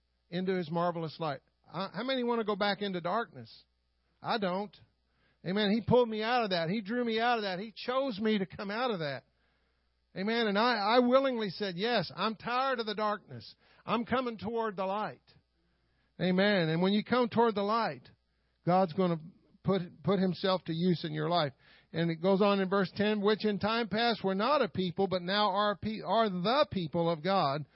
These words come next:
which had not obtained mercy, but now have obtained mercy." Amen. We have obtained mercy. We've obtained a calling. The New Testament church, he called us,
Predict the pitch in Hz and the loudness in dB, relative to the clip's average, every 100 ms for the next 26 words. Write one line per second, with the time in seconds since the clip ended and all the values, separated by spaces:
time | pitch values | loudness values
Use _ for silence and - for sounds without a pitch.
0 | _ - 196 196 208 220 202 226 240 226 | _ -2 2 4 2 2 4 4 4 2
1 | - 233 233 226 254 240 226 190 202 196 | -2 0 2 4 4 4 0 -2 -2 -2
2 | 220 240 214 214 233 226 214 - 220 233 | 0 0 0 0 0 -2 -4 -4 -4 -2
3 | 233 220 - _ _ _ 196 220 233 - | -2 -4 -8 _ _ _ -2 2 4 2
4 | 160 120 - _ _ _ _ _ _ 175 | -2 -6 -12 _ _ _ _ _ _ -4
5 | 196 196 208 160 147 202 202 202 165 202 | 0 2 2 2 2 2 4 2 0 -2
6 | 214 208 220 208 180 180 202 202 170 202 | 0 2 2 0 -2 -4 0 0 0 0
7 | 220 202 - 214 233 220 143 123 _ _ | 0 0 -2 2 4 4 0 -6 _ _
8 | - - 190 240 233 240 - 220 196 226 | -6 0 2 2 2 -2 -2 -4 -2 2
9 | 240 220 - 208 185 202 214 226 233 - | 4 2 0 -6 -4 0 2 2 0 -2
10 | 220 214 | -4 -2